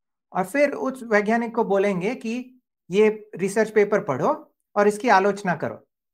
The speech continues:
हाँ, इसमें क्या कुछ गड़बड़ है वो देखिए और बताइए। तब वो वैज्ञानिक ये करेंगे। कभी-कभी होता है कि हाँ, वैज्ञानिकों को पता चला कि अरे, ये सही नहीं है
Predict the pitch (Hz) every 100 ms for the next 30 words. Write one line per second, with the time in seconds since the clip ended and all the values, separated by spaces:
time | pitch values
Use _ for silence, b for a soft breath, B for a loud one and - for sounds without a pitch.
0 | _ _ 214 180 - 226 226 220 233 233
1 | 240 - _ 175 226 190 220 196 208 262
2 | 262 175 196 196 208 - _ - 196 202
3 | 180 113 _ _ _ _ - 175 175 160
4 | 131 107 - _ _ 226 262 240 262 220
5 | 208 240 233 226 220 175 160 165 254 254
6 | 170 214 220 233 214 220 226 220 185 208
7 | 165 175 202 208 208 202 196 196 208 202
8 | 202 196 180 170 202 208 196 196 190 180
9 | 190 175 120